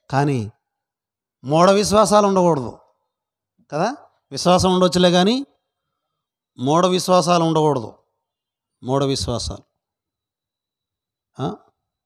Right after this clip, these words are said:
బయటికి పోతే నల్ల పిల్లి ఎదురు కాకూడదంట, బయటికి అడుగు పెడుతుంటే నల్ల పిల్లి ఎదురు, ఎదురు కాకూడదంట. ఏమైద్ది వస్తే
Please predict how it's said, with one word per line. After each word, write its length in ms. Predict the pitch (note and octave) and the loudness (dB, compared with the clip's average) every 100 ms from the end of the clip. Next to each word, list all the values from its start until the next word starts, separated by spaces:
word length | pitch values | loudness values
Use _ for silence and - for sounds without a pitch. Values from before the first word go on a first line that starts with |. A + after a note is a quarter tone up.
| _ _ _ _ _ _ _ _ | _ _ _ _ _ _ _ _
బయటికి 400 | - E3 F3+ F3+ | 0 2 4 4
పోతే 260 | E3 D#3 F#3+ | 4 2 2
నల్ల 220 | E3+ E3 | 2 0
పిల్లి 240 | E3+ F3 D#3+ | 0 0 2
ఎదురు 160 | D3 | 4
కాకూడదంట, 640 | C#3+ B2+ A#2 A2 G2 G2 - - _ _ _ _ _ _ _ _ _ _ - | 4 4 0 -4 -8 -12 -16 -18 _ _ _ _ _ _ _ _ _ _ -4
బయటికి 300 | D3 D#3+ D#3+ | 0 0 2
అడుగు 200 | D3+ E3 | 2 4
పెడుతుంటే 480 | E3 D#3+ D#3 D#3+ G3+ C#4 - _ _ _ _ _ _ - | 4 2 0 0 0 0 -6 _ _ _ _ _ _ -6
నల్ల 200 | D3+ F3 | -2 0
పిల్లి 360 | F3+ E3+ D#3 D3+ | 0 0 2 2
ఎదురు, 160 | D#3 D3+ D#3+ | 2 -2 -2
ఎదురు 220 | D3 D#3+ | 0 2
కాకూడదంట. 600 | D3+ B2 A#2 A2 G#2 G2+ - _ _ _ _ _ _ _ _ _ - | 2 0 -2 -4 -8 -14 -20 _ _ _ _ _ _ _ _ _ -2
ఏమైద్ది 380 | D#3+ F#3 F3+ F3+ | 0 2 0 -2
వస్తే 260 | E3 G#3 | -4 -8